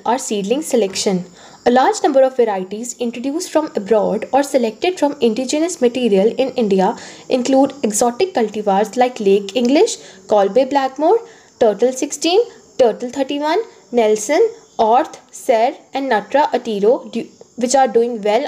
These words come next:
under Himachal Pradesh conditions. In Himachal Pradesh, Gobind, Rupa, Ratna, Pratap and Sholding varieties of walnut are grown. In Jammu and Kashmir, Hamdan, Suleiman,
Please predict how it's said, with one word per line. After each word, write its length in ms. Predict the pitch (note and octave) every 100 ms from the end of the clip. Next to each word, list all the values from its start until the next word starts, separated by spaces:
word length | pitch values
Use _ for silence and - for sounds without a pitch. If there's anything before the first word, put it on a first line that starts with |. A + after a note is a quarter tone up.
| -
under 260 | G3+ A3+
Himachal 500 | B3 A3+ G3 F#3 G3+
Pradesh 460 | F#3+ G#3+ C4+ F4+ -
conditions. 680 | A#3+ A3 A3 G3 F#3 - - - - - - - - -
In 140 | F#4+ G#4+
Himachal 420 | C4+ A3+ E4 F4+
Pradesh, 580 | D#4 A3+ G3 G#3+ - - - G#3+
Gobind, 560 | A#3+ A3 G3 G#3+ A3 - A#3
Rupa, 560 | A#3+ A3 - G#3 G#3+ A#3
Ratna, 560 | A3+ G#3+ - G#3+ A3 A3+
Pratap 560 | A#3+ A#3+ A3+ G3 G#3+ -
and 240 | A#3+ D#4 F#4
Sholding 440 | C4 G#3 G#3+ C4
varieties 520 | B3 G3+ F#3+ G#3+ G#3+
of 160 | A3+ F#3+
walnut 360 | F3+ F#3 A#3+ -
are 160 | B3+ C#4
grown. 400 | A3+ F#3+ F3 F#3 - - - -
In 140 | B3+ A3+
Jammu 260 | G#3+ A3
and 100 | D4+
Kashmir, 500 | E4 C#4+ - B3+ G3+ - - -
Hamdan, 520 | A#3 G#3 G3 G3+ D#4 - -
Suleiman, 640 | - B3+ A#3+ A3 G3 G#3